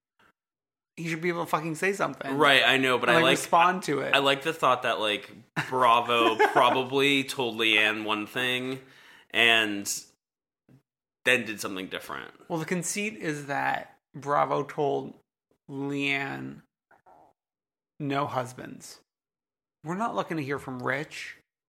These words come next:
Speaker 2: I wanna hear from Rich.
Speaker 1: What has Rich got to say?
Speaker 2: I follow him on Twitter.
Speaker 1: No,
Speaker 2: He's embraced
Speaker 1: he, he has a
Speaker 2: two eighty.
Speaker 1: Twitter?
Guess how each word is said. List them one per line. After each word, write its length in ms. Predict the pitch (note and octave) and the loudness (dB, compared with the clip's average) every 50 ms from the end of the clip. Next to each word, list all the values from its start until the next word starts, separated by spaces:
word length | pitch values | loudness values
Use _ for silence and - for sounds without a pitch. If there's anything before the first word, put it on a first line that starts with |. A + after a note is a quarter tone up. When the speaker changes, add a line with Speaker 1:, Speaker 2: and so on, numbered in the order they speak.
| _ _ _ _ _ | _ _ _ _ _
Speaker 2:
I 80 | - D3+ | -2 0
wanna 160 | G3+ B3 D4 | 0 2 2
hear 160 | C#4 A3 F#3+ | 0 -2 -2
from 200 | D3 D3+ D3+ C#3+ | -4 -6 -6 -6
Rich. 320 | D3+ E3 E3+ - - - - _ | -6 -6 -8 -12 -18 -20 -14 _
Speaker 1:
What 100 | G#3 A3+ | -4 -2
has 120 | A#3+ A3 G#3+ | -2 -2 0
Rich 240 | G3+ G#3+ G#3+ G#3+ - | 0 -2 -2 0 0
got 140 | A3 G3+ F3+ | 0 0 0
to 80 | D#3+ | -2
say? 380 | - - D#3 C#3+ C#3+ C#3+ D3+ - - | -4 -2 -2 -2 -2 -4 -8 -12 -12
Speaker 2:
I 60 | C3 B2+ | -12 -8
follow 200 | - C#3 C#3+ C#3+ | -6 -4 -4 -4
him 80 | C3+ | -4
on 100 | B2+ A2 | -6 -8
Twitter. 420 | - - A2 A2 F#2 E2 D2 C#2+ A2+ - - - - - - - - | -10 -10 -10 -10 -8 -10 -12 -14 -16 -20 -20 -20 -20 -20 -20 -16 -8
Speaker 1:
No, 140 | F#3 G3 | -4 -2
Speaker 2:
He's 180 | G3 G#3+ B2 C#3 | -2 0 0 -2
embraced 560 | C#3+ C3+ A#2+ C3+ C3 B2+ C3 G#3+ A3+ - G#3 F3 | -2 -2 0 2 4 4 4 4 2 0 0 0
Speaker 1:
he, 80 | - | 2
he 60 | F#3 | 2
has 100 | F#3 F#3+ | 2 2
a 60 | - C4+ | 4 4
Speaker 2:
two 20 | |
eighty. 180 | C4+ - - A3 | 4 4 4 4
Speaker 1:
Twitter? 440 | G3 F#3 F3 E3 F3+ F#3 G3 A3+ - | 4 2 2 2 2 2 0 -2 -4